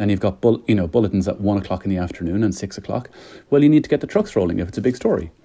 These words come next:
You know, you need to interview the, the, the Chancellor and the Leader of the Opposition, one, one person to say, "Well, this is thanks to our,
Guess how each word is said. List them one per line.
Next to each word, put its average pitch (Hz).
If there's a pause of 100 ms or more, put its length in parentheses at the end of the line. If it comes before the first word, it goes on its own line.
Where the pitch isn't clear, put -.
(320)
You 123
know, 120
you 120
need 120
to 113
interview 98
the, 95 (120)
the, 85
the 82
Chancellor 143
and 90
the 87
Leader 95
of 90
the 95
Opposition, 120
one, 107
one 110
person 98
to 85
say, 98
"Well, 95
this 98
is 95
thanks 92
to 101
our, 90